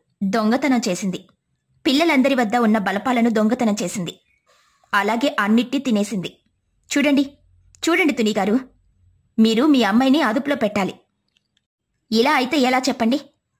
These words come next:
బలపాలు తినడం వల్ల ఆరోగ్యం దెబ్బతింటుంది. మరి అయినా ఎందుకు మీరు మాన్పించే ప్రయత్నం చేయడం లేదు? ఈసారి మీరు బలపాలను తినే అలవాటుని మాన్పిస్తే తప్ప మీ కూతుర్ని బడికి పంపకూడదు, అర్థమైందా?"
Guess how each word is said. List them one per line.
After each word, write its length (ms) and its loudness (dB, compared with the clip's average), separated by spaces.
బలపాలు 420 0
తినడం 320 0
వల్ల 140 2
ఆరోగ్యం 540 0
దెబ్బతింటుంది. 680 -2
మరి 160 -4
అయినా 260 0
ఎందుకు 340 2
మీరు 180 0
మాన్పించే 440 0
ప్రయత్నం 440 -2
చేయడం 240 2
లేదు? 260 0
ఈసారి 380 0
మీరు 220 4
బలపాలను 560 0
తినే 200 0
అలవాటుని 500 0
మాన్పిస్తే 480 0
తప్ప 320 -4
మీ 120 4
కూతుర్ని 420 0
బడికి 260 -2
పంపకూడదు, 540 -2
అర్థమైందా?" 640 -2